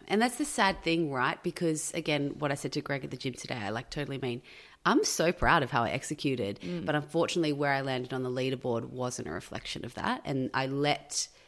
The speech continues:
Speaker 1: the leaderboard get to me. It's
Speaker 2: Mm.
Speaker 1: like, I think the only reason I'm okay about it now is because I've forgotten about it. <laughs>
Speaker 2: Yeah.
Speaker 1: But, like, I, it really struggled, like, especially in the, or even where I ranked in the gym.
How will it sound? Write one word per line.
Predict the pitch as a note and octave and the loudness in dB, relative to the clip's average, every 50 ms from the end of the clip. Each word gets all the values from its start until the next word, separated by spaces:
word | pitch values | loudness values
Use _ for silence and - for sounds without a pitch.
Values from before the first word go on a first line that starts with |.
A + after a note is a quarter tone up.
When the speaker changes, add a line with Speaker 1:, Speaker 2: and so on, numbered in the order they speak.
| - _ _ - | -20 _ _ -6
Speaker 1:
the | C#3+ C#3+ | -4 -2
leaderboard | C3+ C3+ C3 C3 C3+ A#2+ C3 B2+ B2 A#2+ A#2+ A#2+ A#2+ A#2 - - _ _ | 0 0 0 0 -2 -2 -2 0 0 2 0 0 -2 -4 -8 -16 _ _
get | - B2+ G3+ - | -2 -2 0 -2
to | - F#3 | -2 -2
me. | - - - - - - | -4 -4 -6 -8 -8 -6
It's | - E3+ D#3+ D3+ | -4 -4 -4 -4
Speaker 2:
Mm. | D3 - | -6 -4
Speaker 1:
like, | - C#3+ C3+ C3+ - - - - _ _ _ _ _ _ _ _ _ _ _ _ _ _ _ _ _ _ E3 | 0 0 0 0 -2 -10 -18 -20 _ _ _ _ _ _ _ _ _ _ _ _ _ _ _ _ _ _ -2
I | E3 | -2
think | D#3+ - | 0 2
the | C#3 D3 | 2 2
only | C#3 C3 C3+ | 2 2 2
reason | C3 B2 - - | 0 0 0 0
I'm | B2 C#3 D3 | 0 2 2
okay | C#3+ D3 C#3+ B2+ B2 | 0 0 0 0 0
about | B2 B2 A#2+ A#2 | 0 0 -2 -2
it | A#2+ - | -2 -2
now | B2 A#2+ A#2+ A#2+ A#2+ | 0 0 2 2 0
is | B2 B2+ - | -2 -4 -4
because | - D3+ B2+ | -4 -2 -2
I've | B2+ A#2+ A#2 | -2 -2 -2
forgotten | - C3 B2+ B2+ B2+ | -2 -2 -2 -4 -4
about | A2+ B2+ B2+ C#3+ G3+ | -6 -4 2 6 6
it. | G#3+ - - | 6 6 4
<laughs> | - - | 2 6
Speaker 2:
Yeah. | F#3 G#3 A#3+ | 12 12 12
Speaker 1:
But, | G#3+ F#3 | 12 12
like, | G#3 A3 A3 | 12 12 12
I, | G#3 G#3 G#3+ G#3+ G#3+ - - - - - | 12 10 10 8 6 2 -4 -14 -10 -2
it | - - A3 | 0 0 0
really | G3+ G#3+ A#3 A#3 A#3+ A#3+ | 2 4 4 4 4 2
struggled, | - - - D#4+ A4 - - F#4 A#3+ E3 C#3 D3 D3+ | 0 -2 -2 -2 -2 -2 0 2 2 4 2 2 2
like, | E3+ E3+ F3+ F3+ F3+ G3 | 2 2 2 2 0 -4
especially | F#3 - - G#3+ B3 A#3+ - G#3+ A3 G#3+ | -6 -2 0 0 0 0 0 0 0 2
in | F#3+ F#3 F3 | 2 2 0
the, | F3 - | 0 0
or | - A#3+ - | 0 0 0
even | - C4+ C#4 D4 D4+ D4+ | 2 2 4 6 6 6
where | D4+ D4 C#4+ | 6 6 4
I | C4 | 2
ranked | A3+ G#3+ A3 A#3 A3+ A#3+ | 4 4 4 2 2 0
in | A#3+ | 0
the | B3 A3+ | 0 0
gym. | - - G#3 C4 - - | 0 -2 -2 -2 -4 -4